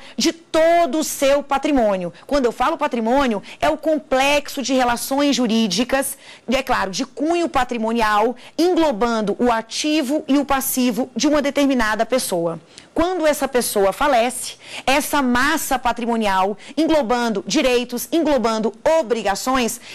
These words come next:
ela é transmitida automaticamente aos herdeiros legítimos e testamentários desse sujeito, certo? Então, esse princípio,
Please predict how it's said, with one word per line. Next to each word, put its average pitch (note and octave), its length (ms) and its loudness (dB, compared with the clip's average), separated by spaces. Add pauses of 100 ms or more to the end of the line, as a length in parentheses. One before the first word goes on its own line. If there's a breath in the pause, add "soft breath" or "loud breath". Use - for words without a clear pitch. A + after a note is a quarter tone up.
ela C4 280 4
é B3+ 140 0
transmitida B3 920 0 (100)
automaticamente B3 1200 -2 (220 loud breath)
aos C#4+ 320 0
herdeiros B3 760 0
legítimos B3+ 1160 0
e C4 140 0
testamentários B3+ 1080 -2 (220 loud breath)
desse A3+ 300 0
sujeito, G3+ 520 -4 (220 loud breath)
certo? D#4 400 -2 (200 loud breath)
Então, D4+ 420 0 (180 loud breath)
esse C#4+ 360 0
princípio, A3+ 760 0